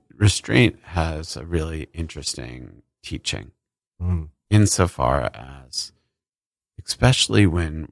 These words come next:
Speaker 1: we're just functioning habitually.
Speaker 2: Mm.
Speaker 1: And I find that most of my initial responses to things are habitual.
Speaker 2: Yeah.
Speaker 1: And so I'm kinda gonna do the same thing. So if I'm gonna do something excessively,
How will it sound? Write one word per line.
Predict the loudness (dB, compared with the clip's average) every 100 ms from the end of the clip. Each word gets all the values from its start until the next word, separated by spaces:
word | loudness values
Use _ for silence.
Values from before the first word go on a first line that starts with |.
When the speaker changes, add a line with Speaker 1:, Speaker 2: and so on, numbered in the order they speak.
| _
Speaker 1:
we're | -8 -4 -2 -4 -8 _ 0
just | 2 2
functioning | -2 -2 0 0 0 -4 -8 -20
habitually. | -16 -12 -6 -6 -8 -16 _ _ _ _ _ _ _ _
Speaker 2:
Mm. | -16 -14 -2
Speaker 1:
And | -2 0 -4 -6 -10 _ _ _ _
I | 4 6
find | 6 2 0 -2
that | -6 -2
most | 4 6 4 2
of |
my | 0 0
initial | 0 -2 -2 -2
responses | -2 -2 -2 0 0 -2 -6 -8
to | -10
things | -10 -8 -8 -12 -14 -2
are | -2
habitual. | -2 -10 -10 -8 -8 -10 -14 _
Speaker 2:
Yeah. | 0 2 2 -2 -12 _ _ _
Speaker 1:
And | 2 4 2 -2 -6 -8
so | 0 4 6 4 4
I'm | 4 6
kinda | 6 6
gonna | 4 2
do | 0 -2
the | -2 -2
same | -2 -2 -4
thing. | -8 -14 -16 -16 _ _ _ _
So | 2 4
if | 6
I'm | 4 2
gonna | 2 0
do | 2 4 6 4 2
something | 0 0 0 -6
excessively, | -8 -2 2 2 0 -6 -2 -2 -2